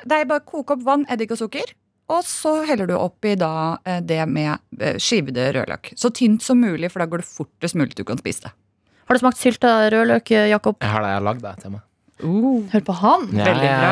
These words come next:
Speaker 3: ja.
Speaker 1: veldig
Speaker 3: Og det
Speaker 1: bra.
Speaker 3: er veldig, veldig godt.
Speaker 1: Ja.
Speaker 2: Men så er så butikken full nå av norske blomkål.
Speaker 1: Ja, og jeg elsker blomkål. Og hadde noen sagt til meg at jeg skulle si den setningen for fem år siden, så hadde jeg trodd hun var gærne. Fordi blomkål smaker jo ingenting.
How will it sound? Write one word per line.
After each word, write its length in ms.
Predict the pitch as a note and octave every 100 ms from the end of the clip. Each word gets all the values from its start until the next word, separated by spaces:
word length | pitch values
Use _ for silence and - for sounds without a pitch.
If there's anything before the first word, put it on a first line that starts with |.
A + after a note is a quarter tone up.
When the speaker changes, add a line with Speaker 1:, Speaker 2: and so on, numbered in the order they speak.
| - D#4+
Speaker 3:
ja. 60 |
Speaker 1:
veldig 100 | A#3+
Speaker 3:
Og 80 | -
det 80 | A#2
Speaker 1:
bra. 160 | G#3
Speaker 3:
er 80 | G#2
veldig, 260 | G2+ F#2+ F#2
veldig 200 | F2+ E2+
godt. 160 | - - -
Speaker 1:
Ja. 60 | D#3+
Speaker 2:
Men 140 | F4
så 180 | - G4+
er 80 | F#4+ F#4
så 80 | D#4+
butikken 400 | - F4+ D4+ -
full 240 | D#4+ C#4+
nå 80 | C#4+
av 140 | B3+
norske 260 | B3 - C#4
blomkål. 540 | A3 B3 - F4 G3+ -
Speaker 1:
Ja, 140 | F#3+ - - -
og 100 | C4
jeg 240 | C4+ A#3+ A#3 _ -
elsker 560 | D4 D#3 C3 - - E3+
blomkål. 400 | B2 B2+ G3 D#4+ -
Og 100 | A3+ A#3+
hadde 240 | A3 C4
noen 320 | C4 F3 A#3
sagt 200 | - - G#3
til 40 |
meg 60 | G3
at 60 | G3
jeg 100 | E3+ -
skulle 160 | A#3+
si 160 | F#3 G#3+
den 180 | G3+ G3+
setningen 460 | F#3+ - C#3 A3
for 100 | D#3+ A#3
fem 160 | G3+
år 160 | F#3+ F3+
siden, 160 | F#3 A#3+
så 140 | A#3
hadde 160 | G3 E3
jeg 80 | E3
trodd 160 | C#3+
hun 80 | C#3+
var 80 | D3+
gærne. 240 | E2+ C#3
Fordi 300 | F#3+ G#3+ A#3 -
blomkål 380 | G3+ E3 G3
smaker 300 | G#3+ E3+ -
jo 40 | -
ingenting. 360 | D3 B2 A#2